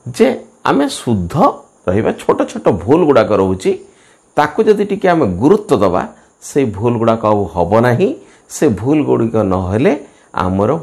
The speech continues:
ଓଡ଼ିଆ ଭାଷା ଅଧିକ ସମୃଦ୍ଧ ହୋଇପାରିବ। ତେଣୁ କେଉଁ ଦିଗ ପ୍ରତି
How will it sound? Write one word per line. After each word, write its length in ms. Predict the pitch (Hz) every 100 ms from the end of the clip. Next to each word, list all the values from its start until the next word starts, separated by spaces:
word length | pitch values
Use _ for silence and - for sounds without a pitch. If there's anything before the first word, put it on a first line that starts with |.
| 73
ଓଡ଼ିଆ 300 | 92 87 95 98
ଭାଷା 320 | 78 85 - 113 - - _ -
ଅଧିକ 320 | 85 87 104 - 311 - _ - -
ସମୃଦ୍ଧ 540 | 85 82 87 85 123 156 - - _ _
ହୋଇପାରିବ। 440 | 120 98 95 78 65 - _ _ -
ତେଣୁ 140 | 247 233
କେଉଁ 180 | 185 240 -
ଦିଗ 140 | 139 139 190
ପ୍ରତି 240 | 220 220